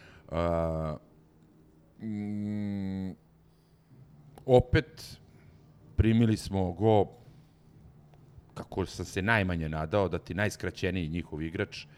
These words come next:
ono, jedino gore kad nam je Bogavac dao go, ovaj, da ti da glavom, i to iz tri puta je šutirao glavom, to je nedopustivo. Pričam fudbalski, ono, taktički nedopustivo da ti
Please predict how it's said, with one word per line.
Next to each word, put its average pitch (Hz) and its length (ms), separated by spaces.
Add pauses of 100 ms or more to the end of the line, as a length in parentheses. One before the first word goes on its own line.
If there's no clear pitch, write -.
(340)
ono, 95 140
jedino 120 260
gore 127 200
kad 110 160
nam 107 100
je 98 60
Bogavac 90 440
dao 80 200
go, 90 200 (640)
ovaj, 90 500
da 95 120
ti 95 140
da 104 140
glavom, 92 480 (120)
i 82 80
to 87 220
iz - 320
tri 107 180
puta 98 380
je 76 80
šutirao 90 440
glavom, 87 440
to 85 180
je 80 80
nedopustivo. 80 760 (1040)
Pričam 82 260
fudbalski, 87 580
ono, 76 760 (200)
taktički - 520
nedopustivo 87 720
da 78 140
ti - 140